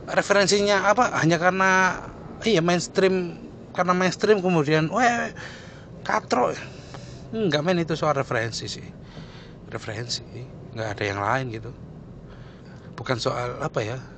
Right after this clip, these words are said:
nggak tahu. Eh, itu terus, ya, istilah malam minggu dengan hal yang bahagia, karena bahagia itu dibentuk, bukan dicari, dibentuk, dibentuk karena,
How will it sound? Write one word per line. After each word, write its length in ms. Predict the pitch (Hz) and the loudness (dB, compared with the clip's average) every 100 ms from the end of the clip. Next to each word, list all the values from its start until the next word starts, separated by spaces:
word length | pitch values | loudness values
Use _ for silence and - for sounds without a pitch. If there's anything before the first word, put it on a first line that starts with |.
| - - - - - - | -18 -18 -18 -18 -16 -14
nggak 160 | 120 | -12
tahu. 180 | 113 - - | -12 -14 -6
Eh, 640 | 131 135 135 135 135 131 123 - - - - - - - - 107 | 0 4 6 6 6 4 0 -4 -14 -14 -16 -16 -16 -16 -8 -8
itu 480 | - - 143 147 143 131 - - | -8 -2 2 2 0 -4 -10 -12
terus, 400 | 107 104 107 - - - - - - - - | -10 -8 -8 -10 -10 -12 -14 -16 -18 -18 0
ya, 160 | 156 - - | 2 2 0
istilah 240 | 143 185 | 2 4
malam 240 | 170 170 175 | 6 6 6
minggu 160 | 160 | 6
dengan 240 | 143 127 117 117 113 113 104 | 4 2 0 -2 -4 -4 -2
hal 160 | 107 | 0
yang 160 | 110 107 | 0 0
bahagia, 480 | 104 101 110 110 127 | 0 -2 0 0 0
karena 320 | - 104 101 95 95 - - | -6 -8 -10 -14 -16 -18 -10
bahagia 400 | - 95 - 117 | -4 -2 -2 -6
itu 480 | 160 160 165 156 156 - | -6 -6 -4 -6 -10 -12
dibentuk, 320 | - 110 - - | -14 -14 -14 -14
bukan 160 | 113 | -12
dicari, 560 | 101 101 110 98 117 120 | -10 -10 -10 -8 -10 -10
dibentuk, 400 | 113 101 - - - - - - | -10 -10 -10 -14 -14 -16 -16 -14
dibentuk 480 | 117 117 113 151 - | -6 -4 -4 -6 -2
karena, 480 | 135 143 139 135 | -2 0 -2 -4